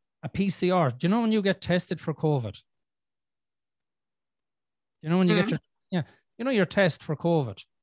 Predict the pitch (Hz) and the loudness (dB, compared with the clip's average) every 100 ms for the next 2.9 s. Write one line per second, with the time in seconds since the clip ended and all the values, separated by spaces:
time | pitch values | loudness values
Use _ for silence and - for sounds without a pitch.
0 | _ _ _ _ _ _ _ 180 - 160 | _ _ _ _ _ _ _ -10 -10 -8
1 | 233 233 - 190 190 175 135 104 - - | -6 -6 -2 0 2 0 -2 -8 -10 -8
2 | 113 104 101 139 185 - _ _ _ | -6 -6 -4 -2 -2 -4 _ _ _